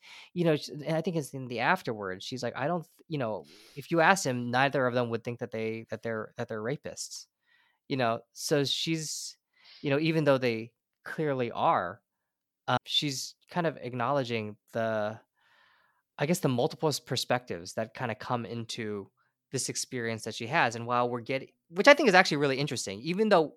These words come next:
you know, it's her traumatic ex-, it's her trauma, it's, she put up with all this bullshit. She also is actually astute enough to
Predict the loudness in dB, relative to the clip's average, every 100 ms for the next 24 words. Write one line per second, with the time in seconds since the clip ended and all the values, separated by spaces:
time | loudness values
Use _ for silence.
0 | _ -8 -6 -6 -6 0 0 0 -2 0
1 | -2 -8 -6 -2 0 0 0 -4 -4 -8
2 | -20 -12 -10 -10 -14 _ _ _ _ _
3 | _ -4 0 0 2 2 2 0 0 -2
4 | -4 -6 -4 -8 -6 0 2 2 2 -2
5 | 0 -2 -4 -4 -4 -6 -10 _ _ _
6 | -6 -2 0 0 0 -4 -6 -4 -4